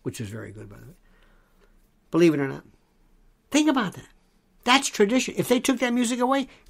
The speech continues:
they take my life away. They take my memory away. They take it all away. They take my everything away, which is the most important thing in the world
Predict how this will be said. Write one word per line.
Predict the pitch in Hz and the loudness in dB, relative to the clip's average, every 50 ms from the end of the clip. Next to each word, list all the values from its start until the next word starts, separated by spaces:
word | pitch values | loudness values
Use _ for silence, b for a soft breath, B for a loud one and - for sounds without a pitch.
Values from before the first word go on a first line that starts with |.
| b b | b b
they | - 214 208 | 8 8 8
take | 190 - 208 202 196 185 - - _ _ _ _ _ _ _ - _ | 8 8 6 6 4 4 0 -18 _ _ _ _ _ _ _ -10 _
my | 175 175 180 175 | 4 6 6 8
life | 175 170 175 165 - - | 8 8 6 4 2 -2
away. | 139 123 113 - _ | -8 -8 -8 -12 _
They | - 208 208 | 2 2 4
take | 190 226 202 180 | 6 4 4 4
my | 175 165 156 | 4 2 2
memory | 143 147 156 160 143 127 120 | 2 2 0 0 -2 -4 -8
away. | 120 117 - - _ _ _ | -10 -14 -18 -20 _ _ _
They | - 202 196 | 0 0 2
take | 180 - 185 151 | 4 2 2 2
it | 151 143 | 0 -2
all | 147 151 147 147 | -2 -4 -4 -6
away. | 143 139 135 - _ _ _ _ _ _ _ _ _ _ _ _ _ _ _ _ _ _ _ _ _ _ _ _ _ _ _ _ _ _ _ _ _ | -8 -12 -16 -20 _ _ _ _ _ _ _ _ _ _ _ _ _ _ _ _ _ _ _ _ _ _ _ _ _ _ _ _ _ _ _ _ _
They | 196 202 214 220 208 208 | 4 6 8 8 6 6
take | 185 _ - - 202 214 208 202 190 185 - - | 2 _ 0 4 6 6 6 6 2 0 -6 -6
my | 135 139 165 180 185 185 180 185 180 180 175 165 _ _ _ _ _ - | -2 0 2 4 4 4 2 0 0 -2 -4 -6 _ _ _ _ _ 4
everything | 175 185 180 156 151 151 139 123 131 131 120 | 4 4 4 4 0 -4 -4 -2 -4 -6 -8
away, | 117 117 120 120 120 - _ _ _ _ _ _ _ _ _ _ _ _ _ _ _ _ _ _ _ _ _ _ _ _ | -8 -12 -14 -16 -18 -20 _ _ _ _ _ _ _ _ _ _ _ _ _ _ _ _ _ _ _ _ _ _ _ _
which | _ 160 151 | _ -4 -4
is | 160 | -2
the | 156 175 | 0 2
most | 175 165 - - | 0 0 0 -4
important | 156 135 - 170 170 165 156 | -6 -4 -2 0 0 0 0
thing | 170 165 | -2 -4
in | 160 | -4
the | 156 165 | -6 -8
world | 147 147 - 147 | -10 -12 -16 -18